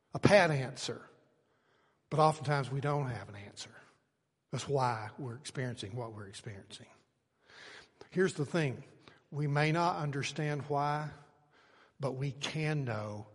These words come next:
at the bottom line that God is at work for our good, for our benefit in the midst of it all.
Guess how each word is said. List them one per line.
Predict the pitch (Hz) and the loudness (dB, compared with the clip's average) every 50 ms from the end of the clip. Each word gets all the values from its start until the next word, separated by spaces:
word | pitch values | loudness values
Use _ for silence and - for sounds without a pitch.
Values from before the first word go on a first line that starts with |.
| - - _ | -20 -12 _
at | - 127 - | -6 -4 -4
the | - 117 | -4 2
bottom | 110 139 139 131 127 120 120 | 4 6 6 6 4 2 0
line | 127 131 123 117 113 107 104 | 0 0 0 0 -2 -4 -4
that | 117 117 - 131 113 | -6 -6 -6 -8 -6
God | 113 127 131 131 127 120 117 113 - - - | -2 0 2 2 2 0 0 -2 -6 -10 -10
is | - 147 147 147 131 120 110 107 107 110 110 113 - - - - _ _ _ - | -8 -4 -4 -2 -2 -2 -4 -6 -8 -10 -10 -10 -12 -14 -16 -18 _ _ _ -6
at | 151 139 139 147 | -4 -4 -4 -4
work | 127 139 143 135 120 113 - - - - - - | -2 0 0 0 0 -2 -6 -8 -14 -16 -18 -18
for | - - - - 165 143 127 123 117 113 113 - - - | -18 -16 -2 2 2 2 4 2 -2 -4 -8 -12 -12 -10
our | 127 120 113 | -8 -8 -8
good, | 107 107 135 131 123 113 101 92 90 - - - - _ _ | -8 -6 -6 -4 -4 -6 -6 -10 -14 -18 -20 -20 -20 _ _
for | - - 139 131 | -4 0 2 2
our | 123 113 110 113 | 2 2 -2 -2
benefit | 113 135 127 117 107 - - 92 101 - - - | -2 -2 -2 -2 -4 -6 -8 -10 -10 -14 -14 -14
in | 110 101 | -12 -12
the | 98 | -10
midst | 101 98 95 - - | -10 -12 -12 -10 -12
of | - 92 | -12 -12
it | - | -14
all. | - - - | -16 -16 -18